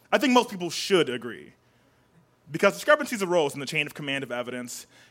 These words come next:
pictures of the body weren't taken because the camera ran out of batteries, and residents of Ferguson spoke about being racially profiled by the cops. Most people don't know this. Most people picked a side and they stayed there.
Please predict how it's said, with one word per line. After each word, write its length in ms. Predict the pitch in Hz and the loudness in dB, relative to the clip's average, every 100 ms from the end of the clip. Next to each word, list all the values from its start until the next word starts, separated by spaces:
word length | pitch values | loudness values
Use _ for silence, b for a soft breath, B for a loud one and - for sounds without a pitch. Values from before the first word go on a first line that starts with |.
| b | b
pictures 240 | 190 180 165 | -6 -6 -10
of 60 | |
the 60 | 156 | -4
body 240 | 151 147 | 0 0
weren't 200 | 143 147 | -2 -8
taken 280 | - 139 143 | -6 -6 -6
because 160 | 135 139 | -10 -10
the 80 | |
camera 320 | 143 165 151 139 | -8 -6 -4 -4
ran 120 | 131 | -6
out 120 | 131 | -8
of 80 | 117 | -6
batteries, 680 | 120 120 123 123 123 117 - b b b b | -4 -4 -6 -8 -10 -14 -18 b b b b
and 240 | 135 135 | -2 0
residents 260 | 147 156 160 | 2 0 -2
of 60 | - | -2
Ferguson 300 | 180 170 170 | -4 -4 -6
spoke 240 | - 180 | -2 -2
about 180 | 151 131 | -2 -4
being 160 | 143 | -6
racially 260 | 135 135 139 | -8 -8 -8
profiled 460 | 143 170 143 127 117 | -2 -2 0 -2 -2
by 100 | 117 | -6
the 60 | |
cops. 540 | - 127 - - - - _ _ _ | -8 -10 -10 -16 -18 -20 _ _ _
Most 200 | - 262 | 2 2
people 240 | 247 185 147 | 2 -6 -2
don't 200 | 147 127 | -2 0
know 180 | 143 110 | -4 -4
this. 500 | 78 - - - - _ _ _ _ - | -8 -18 -16 -18 -20 _ _ _ _ -6
Most 280 | 156 226 | 0 0
people 180 | - 175 | 0 -6
picked 200 | 165 185 | -4 -4
a 40 | 175 | -2
side 300 | 147 127 123 | -2 -2 -4
and 100 | 123 | -10
they 60 | |
stayed 340 | 123 160 127 - | -6 -4 -4 -8
there. 300 | 69 - | -20 -20